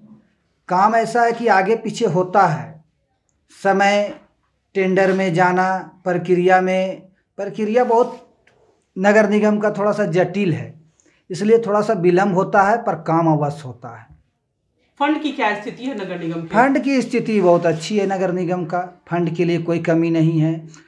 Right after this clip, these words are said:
Speaker 1: अभी इलेक्शन का घोषणा होने से पहले एक करोड़ रुपया का जो भी हमारा फंड बचा हुआ था, विभिन्न गली में योजना का अनुशंसा किया गया है।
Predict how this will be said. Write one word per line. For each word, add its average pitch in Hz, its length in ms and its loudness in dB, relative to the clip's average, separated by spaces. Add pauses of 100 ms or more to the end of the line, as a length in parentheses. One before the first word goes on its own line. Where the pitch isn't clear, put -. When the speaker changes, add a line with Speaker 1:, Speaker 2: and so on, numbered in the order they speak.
(280)
Speaker 1:
अभी 175 220 4 (680)
इलेक्शन 180 440 -2
का 196 100 0
घोषणा 170 360 2
होने 185 200 2
से 165 140 -4
पहले 180 360 4 (600)
एक 185 220 -4
करोड़ 185 220 4
रुपया 175 300 2
का 170 300 4
जो 160 200 0
भी 165 80 2
हमारा 165 460 2
फंड 175 280 -2
बचा 165 300 2
हुआ 170 220 2
था, 185 400 -4 (400)
विभिन्न 180 360 2
गली 180 600 2 (1080)
में 175 400 0 (340)
योजना 170 360 2
का 175 220 4 (720)
अनुशंसा 170 520 -2
किया 165 280 2
गया 165 280 2
है। 170 220 0